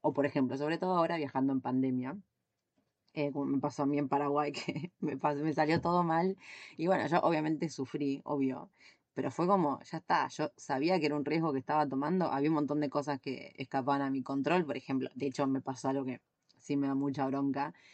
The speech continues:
Si ustedes siguieron mi historia, yo, eh, cuando estaba por viajar, quise volverme porque había fallecido una abuela, me hice el P C R y tres horas antes de volar me dio <laughs> positivo, no pude volar, perdí el vuelo, perdí la plata, bueno, etcétera, etcétera. Pero lo peor de todo esto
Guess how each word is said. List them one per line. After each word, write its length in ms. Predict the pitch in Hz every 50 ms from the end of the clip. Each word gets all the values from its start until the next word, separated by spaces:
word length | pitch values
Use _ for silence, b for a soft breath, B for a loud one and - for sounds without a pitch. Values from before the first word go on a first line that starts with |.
| B B B B B B _
Si 200 | - - 139 139
ustedes 320 | 135 131 - 151 151 127
siguieron 360 | - 143 143 147 143 147 143
mi 80 | 143 139
historia, 340 | 127 - 156 156 151 147 143
yo, 420 | 131 - 135 131 135 135 131 - - - -
eh, 280 | - - 131 135 135 127
cuando 160 | - 135 135
estaba 260 | 131 - 143 139 139
por 140 | 127 143 131
viajar, 500 | 135 135 139 127 - - 147 139 131 -
quise 280 | - - 139 - - 147
volverme 500 | 143 143 143 143 151 151 147 147 143 135
porque 360 | - 131 117 - - 113 107
había 200 | 107 123 127 127
fallecido 400 | - 131 120 123 - - 135 131
una 80 | 135 135
abuela, 600 | 139 143 139 139 135 135 135 135 135 131 - - -
me 300 | 131 131 131 131 127 131
hice 220 | 135 131 - - 135
el 80 | 127
P 100 | - 131
C 140 | 127 - 139
R 400 | 135 139 139 135 147 147 143 127
y 240 | - 139 131 127 123 - -
tres 200 | - 139 131 -
horas 180 | 135 139 123
antes 200 | 139 135 131 135
de 40 | 139
volar 260 | 135 135 135 131 135
me 100 | 139 131
dio 140 | 127 131 139
<laughs> 180 | 139 - 175 -
positivo, 440 | - 147 131 - - 139 147 147 143
no 160 | 139 139 131
pude 240 | - 147 147 147 143
volar, 260 | 143 135 143 139 135
perdí 240 | 127 135 135 139 143
el 80 | 143
vuelo, 320 | 143 139 135 131 131 135 127
perdí 240 | - 127 139 143
la 120 | 139 143 135
plata, 340 | - 135 127 127 127 - 123
bueno, 180 | 123 123 123 -
etcétera, 320 | - 127 - 135 123 135 143
etcétera. 420 | 135 - - 131 131 143 151 160 B B B B B B B -
Pero 160 | 160 147 135
lo 120 | 127 143
peor 220 | 131 156 160 160 170
de 140 | 180 175 160
todo 140 | 170 175
esto 440 | 165 165 175 170 - - - 170 160